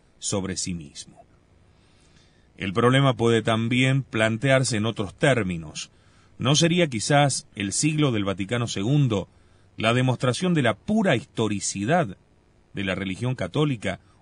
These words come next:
o, lo que es lo mismo, de su no divinidad?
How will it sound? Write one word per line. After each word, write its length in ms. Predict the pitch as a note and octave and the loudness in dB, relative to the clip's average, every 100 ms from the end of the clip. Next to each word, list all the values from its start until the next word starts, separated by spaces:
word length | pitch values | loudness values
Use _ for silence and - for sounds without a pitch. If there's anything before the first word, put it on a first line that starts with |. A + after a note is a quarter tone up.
| - | -4
o, 260 | G#2 G#2 - | -2 -2 -4
lo 180 | F2+ E2+ | -8 -4
que 120 | G#2 | -4
es 60 | F#2+ | -4
lo 120 | F2+ | -4
mismo, 460 | A#2 C3 G2 D#2+ - _ _ - | -2 -2 -2 -6 -12 _ _ -6
de 160 | G2+ G#2+ | -4 -2
su 220 | - G2+ | -2 -2
no 320 | A#2+ E3 F#3+ | 2 4 2
divinidad? 800 | F#2 F#2 F2+ F2 F2+ B2 F3+ D3 | 0 -6 -6 -4 -4 -2 -4 -6